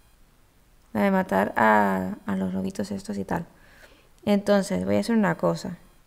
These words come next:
Vale, ábrete. No voy a coger ninguna especial, ¿vale?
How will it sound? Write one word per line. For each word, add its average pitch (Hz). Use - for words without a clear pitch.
Vale, 185
ábrete. 190
No 202
voy 220
a -
coger 214
ninguna 190
especial, 175
¿vale? 190